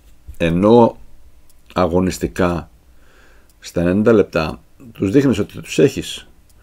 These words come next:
Δεν το τελειώνεις το παιχνίδι. Και αυτό είναι λάθος. Τους έχεις πάει τέσσερα δύο εκεί μέσα, μηδέν πέντε, εφτά μηδέν. Δηλαδή, έχουνε, είχαν φτάσει σε ένα σημείο αυτοί να έχουν ένα ρεκόρ, ξέρω εγώ,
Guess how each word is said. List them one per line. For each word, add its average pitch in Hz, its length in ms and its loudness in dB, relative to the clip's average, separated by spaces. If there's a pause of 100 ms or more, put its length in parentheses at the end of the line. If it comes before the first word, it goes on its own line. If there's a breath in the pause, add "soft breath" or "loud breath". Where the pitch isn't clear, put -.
(760 soft breath)
Δεν 107 300 2
το 151 80 2
τελειώνεις 160 420 4
το - 80 -6
παιχνίδι. 78 540 -8
Και 107 140 0
αυτό 90 300 -2
είναι 131 160 2
λάθος. - 640 -4 (1300)
Τους - 220 -4
έχεις 170 160 4
πάει 160 320 4
τέσσερα 139 460 2
δύο 151 100 2
εκεί 143 180 0
μέσα, 147 360 -2
μηδέν 123 420 0
πέντε, 139 400 4 (180)
εφτά - 340 -4
μηδέν. 135 460 0
Δηλαδή, 127 420 -2 (1160 soft breath)
έχουνε, 135 400 0
είχαν 139 320 2
φτάσει 147 260 -2
σε 160 60 -4
ένα 151 120 0
σημείο 131 360 0
αυτοί 143 200 0
να 143 100 2
έχουν 147 240 -2
ένα 139 680 2
ρεκόρ, 98 480 4
ξέρω 120 260 2
εγώ, 127 220 2